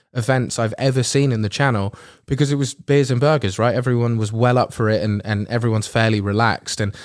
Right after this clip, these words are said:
and suddenly that was a real opportunity for the sixty percent of people who were still available that week. I think sometimes we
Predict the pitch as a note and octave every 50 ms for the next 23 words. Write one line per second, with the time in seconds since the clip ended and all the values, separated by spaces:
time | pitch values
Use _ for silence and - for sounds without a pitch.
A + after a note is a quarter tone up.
0 | - G2+ - A#2 - - C#3 C3+ B2+ A#2 A2+ A2+ F#2+ A#2 A2 - A#2+ - - C3
1 | A#2 A#2+ B2+ D3 D#3 D#3+ D3+ D3 - - B2+ - - B2+ - - - D3+ C#3+ B2+
2 | - - - G2+ F#2+ - - - A#2 A2 A2 G#2 - - - _ _ _ - A2+
3 | G#2+ - - - - - F3 F3+ - - - C#3 B2 - A2+ C3 B2 A#2+ - -
4 | - B2+ A#2 - A#2+ A2 G#2+ A#2+ A#2 A#2 A2 - - - - C3 C3+ C3+ C3 B2
5 | - - _ - B2 A2+ F#2+ A#2+ B2 C#3+ C3+ B2 G2+ G#2 G2 F#2+ G2 G2 - A#2+
6 | C3 B2 A#2 - B2 - B2+ A2+ - - B2+ A#2+ - B2+ A#2+ A#2 A#2 - B2 A#2
7 | A2+ A2